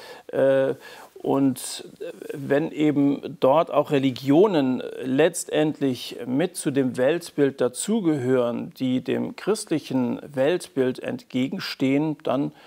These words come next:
bin ich tatsächlich vom Hintergrund her, äh, skeptisch. Ich habe schon manchmal den Eindruck, dass in manchen Kirchen und Gemeinden, äh, versucht wird, das, was, äh, in der Gesellschaft, äh, mittlerweile Anerkennung gefunden hat und was,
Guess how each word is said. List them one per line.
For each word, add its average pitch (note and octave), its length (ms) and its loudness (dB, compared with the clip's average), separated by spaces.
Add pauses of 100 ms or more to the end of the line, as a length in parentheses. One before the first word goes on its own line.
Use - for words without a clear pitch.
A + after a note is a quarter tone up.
(240)
bin C3+ 140 0
ich D3 140 0
tatsächlich C#3 580 -4
vom C3+ 160 -2
Hintergrund B2+ 680 -4
her, A#2 760 -2
äh, - 240 -20
skeptisch. - 640 -10
Ich - 180 -8
habe D#3 140 -6
schon F#3 160 -6
manchmal E3 280 -2
den C3 140 -2
Eindruck, D#3+ 400 -2
dass C3+ 200 -4
in B2 80 -4
manchen C#3 300 -4
Kirchen D#3+ 360 -6
und C3+ 140 -6
Gemeinden, D3 640 -2 (640)
äh, C3 440 2
versucht C#3 500 -4
wird, D#3+ 180 2
das, D#3 240 0
was, C#3+ 360 0 (160)
äh, C3 260 -10
in B2+ 140 -6
der B2 100 0
Gesellschaft, C3+ 1080 -2 (220)
äh, - 40 -12 (120)
mittlerweile B2 720 0
Anerkennung C3+ 560 0
gefunden C#3+ 640 0
hat A2+ 260 -4
und B2 200 -6
was, A#2 280 -6